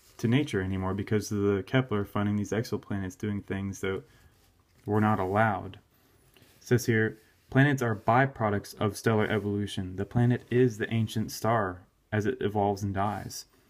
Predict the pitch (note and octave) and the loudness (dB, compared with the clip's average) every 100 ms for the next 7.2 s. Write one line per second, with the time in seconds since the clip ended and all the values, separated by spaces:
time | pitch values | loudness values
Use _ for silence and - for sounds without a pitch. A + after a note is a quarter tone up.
0 | - - _ - A#2+ A2+ - B2 A#2 A2+ | -20 -20 _ -4 0 0 4 4 4 4
1 | A#2+ A#2+ A2 - C3 B2+ B2+ C3 - - | 2 2 0 4 6 8 6 2 -4 -14
2 | _ _ _ _ _ _ _ - A#2 A2+ | _ _ _ _ _ _ _ 0 2 4
3 | D#3 B2+ A#2 F#2+ - B2 B2 A2+ G2+ G2+ | 6 6 6 0 0 4 4 4 -2 2
4 | A#2 C3+ C#3 - C3+ B2 D#2+ - - G#2+ | 4 4 2 0 2 2 0 -12 0 2
5 | C3 B2 C3 D3+ C#3 A#2+ A#2 A#2 A2+ A#2 | 4 4 2 2 0 -2 0 2 2 0
6 | - - G#2+ A2+ - - C3+ D3+ D3 B2 | -6 -2 0 2 0 0 0 2 2 0
7 | - - | -4 -10